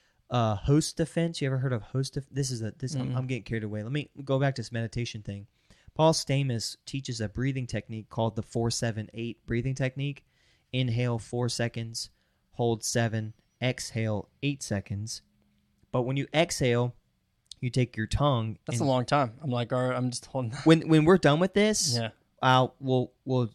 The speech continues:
Speaker 1: we'll get the posture that we're supposed to sit,
Speaker 2: Mm-hmm.
Speaker 1: and we'll do it. And I'm telling you, it's, it's euphoric. It's almost like you're high or something.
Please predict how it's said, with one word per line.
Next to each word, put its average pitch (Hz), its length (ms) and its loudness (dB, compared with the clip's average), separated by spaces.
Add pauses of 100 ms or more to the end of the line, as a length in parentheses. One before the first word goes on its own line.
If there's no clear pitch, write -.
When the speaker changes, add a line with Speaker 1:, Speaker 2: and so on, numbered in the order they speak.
Speaker 1:
we'll 120 140 -4
get 139 140 0
the 131 100 -2
posture 143 540 0
that - 100 -4
we're 147 80 -4
supposed 143 240 -4
to 156 60 -4
sit, 165 360 -2
Speaker 2:
Mm-hmm. 117 220 -6 (200)
Speaker 1:
and 113 120 -4
we'll 107 120 -4
do 110 200 0
it. - 180 -8
And 117 100 -8
I'm 110 60 -6
telling 123 300 -2
you, 104 160 -6 (560)
it's, - 440 -6 (280)
it's 139 220 -2
euphoric. 117 720 0
It's - 120 -4
almost 170 280 2
like 139 200 -2
you're 113 80 0
high 131 400 -2
or 107 140 -2
something. 104 500 -12